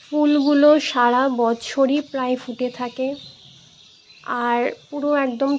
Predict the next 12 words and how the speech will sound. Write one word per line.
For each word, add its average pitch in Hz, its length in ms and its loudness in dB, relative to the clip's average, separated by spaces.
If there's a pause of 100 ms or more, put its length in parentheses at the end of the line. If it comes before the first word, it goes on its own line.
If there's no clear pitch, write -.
থোকা 262 440 -4
সাদা 233 520 -2
ফুল, 277 420 -2 (380)
গোটা 247 240 -6 (120)
গাছ 240 300 0 (140)
ভর্তি 240 420 -8
হয়ে 269 240 2
বেশিরভাগ 247 480 -2
সময় 240 360 -4
ভর-, 226 280 -8 (360)
ভরে 233 200 -4
থাকে। 233 360 -12